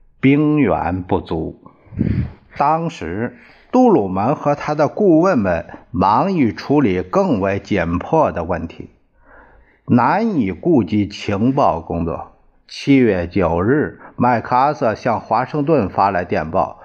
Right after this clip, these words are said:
承认四个师不足以阻止北朝鲜人。他要求刻不容缓地以现有的一切运输手段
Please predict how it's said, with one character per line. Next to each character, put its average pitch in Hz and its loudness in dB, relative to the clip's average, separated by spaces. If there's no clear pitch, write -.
承 110 0
认 120 0
四 127 -6
个 90 -4
师 120 -2
不 147 2
足 107 2
以 123 2
阻 101 -2
止 92 -2
北 90 -2
朝 87 0
鲜 92 -6
人。 65 -12
他 127 -2
要 147 2
求 117 -4
刻 196 2
不 110 -2
容 151 2
缓 92 0
地 117 0
以 110 0
现 156 0
有 95 0
的 101 0
一 151 4
切 143 0
运 117 2
输 143 0
手 82 0
段 117 0